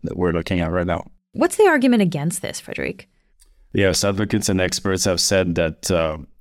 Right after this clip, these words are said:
Speaker 1: trying to apply the Safe Third Country Agreement to all of the border, which is, uh, I think, the, the world's largest, uh, land border, uh, would be extremely challenging, and, uh, as well that it would put, uh,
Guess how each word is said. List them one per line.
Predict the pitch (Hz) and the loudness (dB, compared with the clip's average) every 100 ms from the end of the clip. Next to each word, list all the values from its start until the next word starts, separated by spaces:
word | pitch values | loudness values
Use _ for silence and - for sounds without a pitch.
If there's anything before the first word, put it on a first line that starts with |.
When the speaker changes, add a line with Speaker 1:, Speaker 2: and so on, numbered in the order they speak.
| - | -2
Speaker 1:
trying | 98 95 | 0 2
to | 101 | 0
apply | 90 82 90 92 | -2 0 0 2
the | 85 | 0
Safe | - 87 82 | 0 -2 0
Third | 92 87 | -2 -2
Country | 90 87 92 87 | -4 -2 0 0
Agreement | 87 90 87 82 - | 0 0 0 -2 -4
to | 90 82 80 - _ - - - - | -2 -2 -4 -8 _ -20 -20 -8 -2
all | 95 98 | 2 2
of | 92 | 0
the | 85 | -2
border, | 90 104 131 120 | 0 2 4 2
which | 92 | 0
is, | 87 85 - - _ - | 0 0 -4 -8 _ -8
uh, | 82 78 | -4 -2
I | 80 82 | -2 -2
think, | 95 85 85 | 0 -2 0
the, | 80 78 78 | 0 0 -2
the | 85 | -2
world's | 85 90 85 - - - _ - | -2 -2 0 -2 -2 -6 _ -4
largest, | 87 90 87 85 78 - | 0 2 0 0 -2 -2
uh, | 82 76 76 | -4 -4 -2
land | 87 87 | -2 0
border, | 87 92 98 101 101 - | 0 0 2 0 -2 -4
uh, | 82 | -6
would | 80 92 90 | -4 -4 0
be | 90 | 0
extremely | 80 - 101 92 | 0 0 0 0
challenging, | 87 98 98 98 101 104 101 98 | 0 0 0 0 0 -2 -2 -6
and, | - 85 87 90 | -4 -2 0 0
uh, | 87 80 | 0 0
as | 87 | -2
well | 98 98 | 0 2
that | 95 | 0
it | 90 | -2
would | 90 80 | -4 -6
put, | - 95 92 92 | -4 -4 -2 -4
uh, | 78 | -4